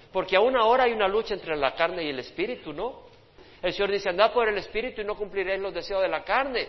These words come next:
porque la carne quiere lo que el Espíritu no quiere, y el Espíritu lo que no quiere, lo que quiere es lo que no quiere la carne, y ahí están en lucha uno contra el otro para no hacer lo que queráis.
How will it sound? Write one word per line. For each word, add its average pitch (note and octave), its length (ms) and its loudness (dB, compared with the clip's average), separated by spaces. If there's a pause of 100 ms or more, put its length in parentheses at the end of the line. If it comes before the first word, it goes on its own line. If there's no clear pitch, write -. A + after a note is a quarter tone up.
(220)
porque F#3+ 240 -2
la E3 180 0
carne C4 340 0
quiere A#3+ 260 2
lo A3 160 -2
que G3+ 80 -4
el F3+ 100 -2
Espíritu G#3+ 520 -6
no G#3 160 -6
quiere, A#3 440 0 (680)
y G3+ 120 0
el G3 140 6
Espíritu A3+ 420 -2
lo G#3+ 160 0
que G3+ 100 -2
no G3 160 -2
quiere, A#3 500 2
lo F3+ 120 0
que F3 100 -6
quiere A3+ 220 0
es A3 100 -4
lo G#3 120 -4
que G3+ 80 -6
no G3 140 -6
quiere G#3+ 220 -2
la G3+ 180 0
carne, A#3 340 0
y G#3 100 4
ahí G3+ 200 8
están A3 300 0
en G#3+ 120 4
lucha B3 320 0
uno A3 200 2
contra G#3+ 240 0
el G3 100 2
otro A3 280 0
para F#3+ 160 4
no G3 100 0
hacer G3+ 220 0
lo G#3 120 0
que G#3 140 -2
queráis. G#3+ 540 4